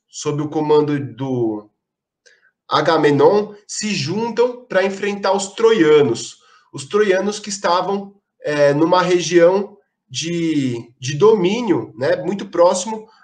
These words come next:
ao domínio dos hititas, que é um outro povo, um povo indo-europeu, um povo que habitou por muito tempo aqui a Turquia.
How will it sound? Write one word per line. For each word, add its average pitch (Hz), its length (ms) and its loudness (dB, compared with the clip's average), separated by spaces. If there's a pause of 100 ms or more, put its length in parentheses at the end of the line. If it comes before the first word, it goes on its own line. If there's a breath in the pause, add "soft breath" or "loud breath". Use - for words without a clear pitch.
ao 156 180 2
domínio 185 520 0
dos 196 200 -8
hititas, 151 760 -10 (200)
que - 120 -8
é 139 40 -2
um 143 200 -2
outro 175 440 -2 (400 loud breath)
povo, 170 340 6
um 160 120 -4
povo 180 500 2
indo-europeu, 185 1400 2 (160)
um 127 180 -12
povo 151 480 -4 (300 loud breath)
que 139 800 -2 (840)
habitou 156 720 0 (260 loud breath)
por 151 140 -6
muito 175 300 -2
tempo 180 300 0
aqui 175 200 -4
a 175 60 0
Turquia. 147 720 -6